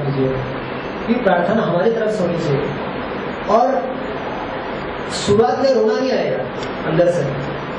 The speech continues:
लेकिन जब एक ही चीज को आप बार बार, बार बार उनके सामने कहेंगे तो वो जो प्रार्थना है वो कंडेंस, कंडेंस, कंडेंस, कंडेंस, कंडेंस होती जाएगी और फिर रोना चालू हो जाएगा अंदर से।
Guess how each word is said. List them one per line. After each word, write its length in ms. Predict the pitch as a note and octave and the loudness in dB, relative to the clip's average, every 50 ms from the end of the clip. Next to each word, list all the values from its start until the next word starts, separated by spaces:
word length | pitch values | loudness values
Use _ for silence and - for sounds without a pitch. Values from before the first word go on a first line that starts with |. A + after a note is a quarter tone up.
| - - | 0 2
लेकिन 200 | G#3+ A3+ C4+ B3+ | 4 4 4 4
जब 80 | C#4 | 4
एक 260 | C4+ - A3+ A3+ A3+ A3 | 4 4 4 2 2 2
ही 120 | - - | 0 0
चीज 160 | C4+ - A#3 | 0 0 2
को 100 | - C4+ | 2 2
आप 160 | C4 - - | 2 4 4
बार 240 | F#3+ G3+ - A#3 A#3 | 4 4 4 4 2
बार, 160 | B3 B3+ B3 | 2 2 2
बार 320 | B3 - G#3+ G#3+ G#3+ A3+ A3 | 2 2 2 2 2 2 2
बार 100 | A#3+ A#3 | 2 2
उनके 220 | A3 A3 A3 A3+ | 2 2 0 0
सामने 300 | - A#3 A3+ A3+ A#3 A3+ | 0 0 0 2 2 2
कहेंगे 420 | G3+ G3 F3+ F#3+ A3+ A#3 G#3+ - - - - - - - - - - - - - - - - - - | 2 2 2 2 2 2 2 2 0 0 0 -2 -4 -4 -4 -6 -6 -6 -6 -8 -8 -6 -4 0 4
तो 120 | A3 A#3 | 4 4
वो 480 | A#3+ B3 B3 B3 - - - - G3+ G#3 | 6 4 2 2 0 0 0 2 2 4
जो 160 | B3+ B3+ G3+ | 4 4 4
प्रार्थना 300 | G3 F#3+ F#3+ G3 - A#3 | 4 2 2 0 0 0
है 220 | B3 B3+ B3+ B3 | 0 2 2 2
वो 60 | - | 2
कंडेंस, 540 | - A3+ A3 A3 A3 A#3 B3 B3 B3+ - - | 2 2 2 2 2 2 2 0 0 0 2
कंडेंस, 440 | A#3 A3 A3 A3 A#3+ A#3+ A#3 A3+ A#3 | 2 2 4 2 2 2 0 2 2
कंडेंस, 460 | A3+ A3 A3 A3 A#3 A#3+ A#3 - A3 | 2 2 4 2 2 2 0 0 0
कंडेंस, 400 | A3 G#3+ G#3+ A3+ A#3 A3+ A3+ - | 2 4 4 4 4 4 2 2
कंडेंस 360 | A3+ G#3 G#3 G#3+ A#3 A3+ F#3+ | 2 2 4 4 4 4 2
होती 200 | F#3+ G3 A#3 A3+ | 2 2 2 4
जाएगी 360 | G3+ G#3 G#3 - F3 E3+ F#3+ G3+ - - - - - - - - - - - - - - - - - F#3 | 4 4 4 4 2 2 2 0 -2 -4 -4 -4 -6 -6 -6 -6 -6 -6 -6 -6 -6 -6 -6 -4 -2 0
और 120 | F3+ F3 F3 | 0 2 2
फिर 120 | G#3 G3+ F#3+ | 2 4 4
रोना 180 | F#3 F#3+ F#3+ | 4 4 4
चालू 280 | F#3 F#3 F3+ F#3 F#3+ F3+ | 2 2 2 2 2 2
हो 60 | D#3+ | 2
जाएगा 180 | D3+ C#3 C#3 C3+ | 2 2 2 2
अंदर 160 | C3+ C3+ C#3 | 2 2 2
से। 460 | C3+ C3+ B2+ C#3 - - - - | 2 0 -2 -2 -4 -4 -6 -6